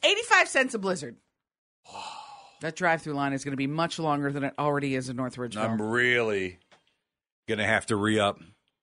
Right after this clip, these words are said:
Speaker 2: my workout membership.
Speaker 1: Oh, yes, you are.
Speaker 2: I'm gonna have, that's, that's something I might have to do during this song. Is ice cream the best dessert? Kinda going, circling back to those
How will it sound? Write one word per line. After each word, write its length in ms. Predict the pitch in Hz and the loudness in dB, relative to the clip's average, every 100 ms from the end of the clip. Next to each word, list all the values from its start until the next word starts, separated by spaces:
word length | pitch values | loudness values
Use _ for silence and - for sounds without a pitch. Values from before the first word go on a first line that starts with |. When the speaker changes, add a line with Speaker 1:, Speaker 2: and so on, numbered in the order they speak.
| _ _ _ _ _ _ _ _ _ _ _ _ _ | _ _ _ _ _ _ _ _ _ _ _ _ _
Speaker 2:
my 180 | 104 104 | -2 0
workout 500 | 101 113 113 117 101 | 2 2 2 2 2
membership. 540 | 104 95 95 - 104 - 170 | 0 0 -2 0 -2 0 2
Speaker 1:
Oh, 180 | 175 | 4
yes, 300 | 175 160 151 | 4 0 -2
you 100 | 151 | -2
are. 220 | 139 123 113 | -2 -4 -6
Speaker 2:
I'm 120 | 110 | -4
gonna 140 | 110 | -2
have, 140 | 104 - | -4 -2
that's, 400 | 127 - - - | -4 -4 -12 -4
that's 220 | 120 127 | -4 -2
something 240 | 123 110 110 | -4 -2 0
I 60 | |
might 160 | 113 107 | 0 0
have 140 | 110 | -2
to 60 | 104 | -2
do 120 | 104 | -6
during 260 | 101 104 101 | -2 -2 -2
this 140 | 98 | -6
song. 340 | - 101 87 - _ _ _ _ _ _ _ _ _ _ _ | -2 -2 -4 -10 _ _ _ _ _ _ _ _ _ _ _
Is 80 | - | -8
ice 200 | - - | -6 -6
cream 200 | - 220 | -4 -4
the 80 | 151 | -2
best 240 | 156 147 | -4 -4
dessert? 420 | 123 98 113 - _ _ - | -8 -4 -4 -4 _ _ -6
Kinda 180 | 139 | -4
going, 240 | 127 127 107 | -2 -4 -4
circling 380 | - 131 123 95 | -4 -4 -4 -4
back 220 | 107 - | -4 -6
to 60 | |
those 320 | 98 92 87 | -6 -4 -4